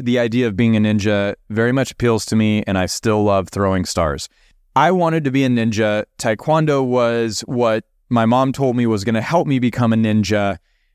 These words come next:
Taekwondo led me to The Karate Kid. The Karate Kid showed me bonsai, but I was still interested in Cobra Kai and, and Daniel LaRusso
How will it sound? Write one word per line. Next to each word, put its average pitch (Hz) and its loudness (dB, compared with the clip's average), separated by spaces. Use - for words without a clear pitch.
Taekwondo 151 0
led 131 0
me 127 0
to 113 0
The 107 -2
Karate 107 0
Kid. 127 0
The 113 -6
Karate 139 0
Kid 120 -4
showed 185 0
me 165 2
bonsai, 123 0
but 117 -2
I 117 2
was 117 -4
still 139 0
interested 131 -2
in 107 2
Cobra 110 -2
Kai 104 0
and, 101 -2
and 101 0
Daniel 104 2
LaRusso 101 0